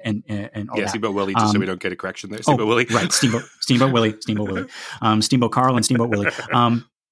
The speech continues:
Speaker 1: but, uh, you know, like, those are, those are kind of, like, very, like, fast-paced and action-packed and everything like that. And, like, one of the, I guess, the, the, the contributions of, like, uh, uh, of Snow White,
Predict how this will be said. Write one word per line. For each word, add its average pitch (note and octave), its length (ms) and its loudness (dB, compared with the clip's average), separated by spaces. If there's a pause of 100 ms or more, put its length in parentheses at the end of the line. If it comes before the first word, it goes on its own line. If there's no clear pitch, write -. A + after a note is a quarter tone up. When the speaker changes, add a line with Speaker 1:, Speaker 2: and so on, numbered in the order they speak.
(340)
Speaker 1:
but, C#3+ 200 2
uh, C3+ 200 2
you D#3+ 80 2
know, D#3+ 100 2
like, D3 160 2
those G3 220 2
are, F#3+ 140 2
those E3+ 180 2
are G3 80 2
kind E3+ 140 -2
of, C#3+ 60 0
like, B2+ 120 2
very, A2+ 300 2
like, G#2 160 -4
fast-paced - 640 -2
and G#3+ 140 -2
action-packed E3 520 -2
and C3 80 0
everything C#3 240 4
like A2+ 140 0
that. A2+ 240 -2 (280)
And, B2 460 4
like, A#2 200 0
one C3 160 2
of A#2 80 4
the, A2+ 200 2
I A2 60 -4
guess, C#3 260 2
the, A2+ 220 0
the, G#2 320 -4
the G#2+ 140 -2
contributions A#2+ 600 2
of, G#2 300 -2 (420)
like, G2+ 400 -2
uh, G#2 340 0
uh, G2 260 -4
of G#2+ 120 -4
Snow G#2+ 200 0
White, D3 400 2